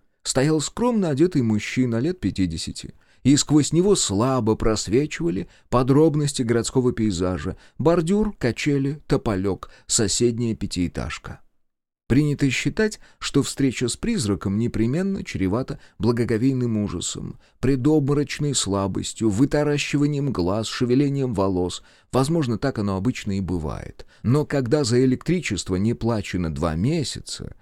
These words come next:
а в родной конторе вас не далее, как сегодня, обули на полстажа, трудно, согласитесь, требовать от человека приличных случаев чувств. "Вот только тебя мне, гада, и не хватало", — с бессильной ненавистью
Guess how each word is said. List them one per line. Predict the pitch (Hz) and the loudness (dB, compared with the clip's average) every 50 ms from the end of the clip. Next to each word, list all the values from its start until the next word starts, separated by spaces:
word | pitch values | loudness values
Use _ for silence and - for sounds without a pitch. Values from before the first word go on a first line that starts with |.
| _ _ _ _ _ | _ _ _ _ _
а | - 147 | -4 -2
в | 160 | 0
родной | 101 104 101 113 143 135 | 0 0 2 2 0 0
конторе | 107 135 123 120 101 151 147 120 107 | 0 0 -2 0 2 2 4 4 4
вас | 98 117 117 - - - _ _ _ | 2 2 0 -2 -4 -10 _ _ _
не | - 131 151 170 | 4 6 6 6
далее, | 151 127 160 160 151 127 113 110 110 | 6 4 4 4 4 4 2 2 2
как | - 127 117 - | 0 -2 -2 -2
сегодня, | - - 131 135 151 143 113 107 120 120 | 0 2 4 4 6 4 4 4 2 0
обули | 123 117 107 120 160 165 - 101 | 0 2 4 4 6 6 6 4
на | 90 98 104 101 | 2 2 0 0
полстажа, | - 123 117 104 - - - - 139 156 165 151 127 87 90 76 - - - _ _ _ _ - | 2 2 2 2 2 -2 -2 0 0 2 2 2 0 0 -2 -4 -4 -6 -12 _ _ _ _ -4
трудно, | - - 139 160 143 113 101 95 82 | 0 4 4 6 4 4 2 0 0
согласитесь, | - - 92 82 90 85 - - 160 160 165 139 - - - _ _ | -2 -2 0 0 0 0 0 -2 -2 -2 -4 -4 -6 -8 -16 _ _
требовать | - - 123 135 131 117 110 98 95 - | -2 2 4 4 4 4 2 0 0 -2
от | 92 76 | -4 -4
человека | - - 95 90 82 80 104 139 135 - 101 | -4 -4 -2 0 0 2 0 0 0 -2 -4
приличных | - 87 90 85 98 120 113 - - 104 90 - - | -2 -2 0 0 0 -2 -2 -4 -6 -6 -6 -6 -6
случаев | - - 87 85 92 92 - - 90 87 78 | -6 -4 -2 -2 -2 -4 -2 -4 -4 -4 -4
чувств. | - - - 78 67 53 - - - - - - _ _ _ _ _ _ _ _ - | -6 -8 -8 -8 -6 -8 -8 -10 -12 -16 -20 -20 _ _ _ _ _ _ _ _ -4
"Вот | 82 101 131 131 - - - _ _ _ | 0 0 0 0 0 -8 -20 _ _ _
только | - 156 151 135 - 139 110 - _ _ _ | 0 2 2 2 0 -2 -4 -4 _ _ _
тебя | - 139 139 135 120 117 113 160 175 175 160 | 2 4 4 4 2 2 2 2 2 2 2
мне, | 135 123 127 131 131 | 0 2 2 2 0
гада, | 110 101 98 92 147 143 127 131 | 0 -2 0 0 0 2 2 2
и | 131 135 135 | 2 2 2
не | 135 135 | 0 -2
хватало", — | 123 - - 113 127 135 135 - 123 95 78 73 69 65 - - _ _ _ - | -4 -2 -2 0 0 0 0 0 -2 -2 -2 -2 -4 -6 -10 -14 _ _ _ -2
с | 113 101 | 0 0
бессильной | 110 107 139 139 - - - 175 160 131 120 113 | 2 2 2 2 2 0 0 0 2 2 2 2
ненавистью | 113 117 143 175 180 175 160 151 - - 139 - | 4 4 4 4 4 2 2 2 4 2 2 2